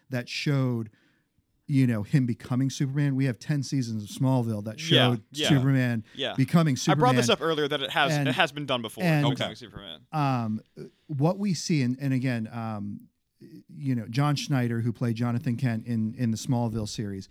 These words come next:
Speaker 3: Yeah.
Speaker 1: did this so beautifully, showing his
Speaker 2: Mm-hmm.
Speaker 1: son how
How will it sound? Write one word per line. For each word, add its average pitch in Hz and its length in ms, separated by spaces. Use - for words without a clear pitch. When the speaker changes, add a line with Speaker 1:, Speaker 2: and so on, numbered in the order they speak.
Speaker 3:
Yeah. 87 120
Speaker 1:
did 151 260
this 143 200
so 151 360
beautifully, 123 760
showing 139 640
his 127 260
Speaker 2:
Mm-hmm. - 120
Speaker 1:
son 107 500
how 131 400